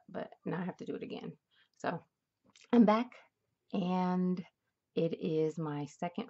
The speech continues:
full week, um, on ketones.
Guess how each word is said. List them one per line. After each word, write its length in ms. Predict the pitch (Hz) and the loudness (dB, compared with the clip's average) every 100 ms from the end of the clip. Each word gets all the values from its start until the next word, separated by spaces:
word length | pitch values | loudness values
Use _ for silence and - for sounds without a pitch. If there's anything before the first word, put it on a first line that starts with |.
| - | -8
full 220 | 175 196 | -6 -4
week, 300 | 165 151 - _ _ _ _ _ _ _ - | -6 -8 -12 _ _ _ _ _ _ _ -6
um, 760 | 165 156 156 151 151 151 156 - - | -4 -2 -2 -4 -4 -4 -4 -6 -8
on 160 | 160 147 | -10 -8
ketones. 480 | 190 165 156 208 | -8 -6 -4 -6